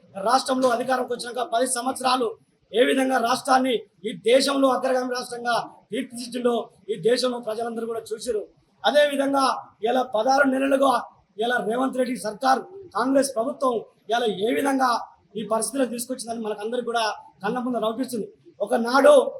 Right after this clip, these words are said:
ఉమ్మడి ఆంధ్రప్రదేశ్లో ఇదే యాదగిరి గుట్ట సంబంధించినటువంటి ఏరియా కావచ్చు, ఈ భువనగిరి ప్రాంతం కావచ్చు, ఎక్కడ కూడా తొండలు గుట్టలు పెట్టినటువంటి భూములు, ఎక్కడ కూడా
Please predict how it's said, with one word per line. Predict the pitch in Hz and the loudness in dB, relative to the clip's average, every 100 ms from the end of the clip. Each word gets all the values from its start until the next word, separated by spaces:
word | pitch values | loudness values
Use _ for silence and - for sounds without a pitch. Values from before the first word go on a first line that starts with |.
| - 208 | -8 -2
ఉమ్మడి | 277 277 | 2 4
ఆంధ్రప్రదేశ్లో | 269 269 247 262 247 262 262 - _ - | 4 4 2 2 2 2 0 -2 _ -10
ఇదే | 202 277 277 | 0 4 6
యాదగిరి | 254 262 262 226 | 4 2 0 -4
గుట్ట | 233 254 214 | -4 -4 -4
సంబంధించినటువంటి | 240 240 233 233 226 208 | -6 -8 -10 -12 -4 0
ఏరియా | 240 269 | 2 2
కావచ్చు, | 254 254 247 240 - _ | 0 -4 -4 -6 -12 _
ఈ | 233 180 | -8 -2
భువనగిరి | 226 269 269 208 | 0 2 0 -2
ప్రాంతం | 247 247 254 | -4 -2 -4
కావచ్చు, | 240 240 247 - - - 196 | -2 -2 -2 -4 -6 -6 -6
ఎక్కడ | - 302 302 262 | 2 4 6 6
కూడా | 269 277 240 - - - | 4 4 2 0 -8 -8
తొండలు | 208 262 277 277 | -2 4 4 4
గుట్టలు | 269 262 | 2 2
పెట్టినటువంటి | 254 247 240 180 | 0 -2 -8 -6
భూములు, | 190 269 269 226 - _ _ 202 | -4 0 2 2 0 _ _ -6
ఎక్కడ | 226 302 285 262 | 2 2 4 2
కూడా | 269 | 2